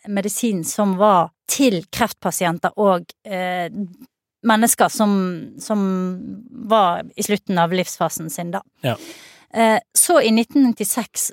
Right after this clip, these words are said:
Speaker 1: så kom de med en ny variant, egentlig, av M S Contin, som de kalte for Oxycontin, der de byttet ut morfin med oxycodon,
Speaker 2: Mm.
Speaker 1: men har samme, liksom, sånn,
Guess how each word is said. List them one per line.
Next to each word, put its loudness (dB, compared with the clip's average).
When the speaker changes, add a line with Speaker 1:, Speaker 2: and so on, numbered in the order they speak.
Speaker 1:
så 2
kom 4
de 4
med 2
en 6
ny 4
variant, 2
egentlig, 2
av 2
M -2
S -6
Contin, -6
som -4
de -2
kalte 0
for -10
Oxycontin, -8
der 4
de 0
byttet -2
ut 2
morfin 0
med 2
oxycodon, -2
Speaker 2:
Mm. 0
Speaker 1:
men 0
har 0
samme, 6
liksom, 2
sånn, 2